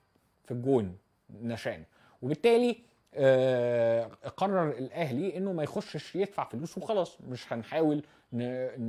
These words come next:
نداري الموضوع بإن إحنا نجيب لعيب وخلاص، لأ، هنحاول نعتمد على الموجودين، وجاب قندوسي. طيب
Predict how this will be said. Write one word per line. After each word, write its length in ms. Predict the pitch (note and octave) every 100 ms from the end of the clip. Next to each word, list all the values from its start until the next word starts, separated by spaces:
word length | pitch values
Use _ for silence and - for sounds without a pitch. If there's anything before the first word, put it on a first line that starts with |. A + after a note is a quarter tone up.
| A#2
نداري 320 | A2+ D#3 E3
الموضوع 360 | C#3+ A#2+ A#2 E3+
بإن 200 | F3+ E3+
إحنا 180 | D3+ E3
نجيب 280 | D3 G3+ - _ _
لعيب 280 | - F3+ F3+
وخلاص، 460 | E3 D#3+ D3+ B2 A3
لأ، 120 | - - _ _ _
هنحاول 400 | C#3+ C3+ G#3 F#3+
نعتمد 420 | D#3+ C3 E3+ E3+ C3
على 180 | B2+
الموجودين، 640 | A#2 A2 A#2 A#2+ C3 A3+ C#4 _ -
وجاب 300 | F3+ F#3 G3+ - -
قندوسي. 440 | C3 A#2 G#2 C3
طيب 220 | D#3 B2+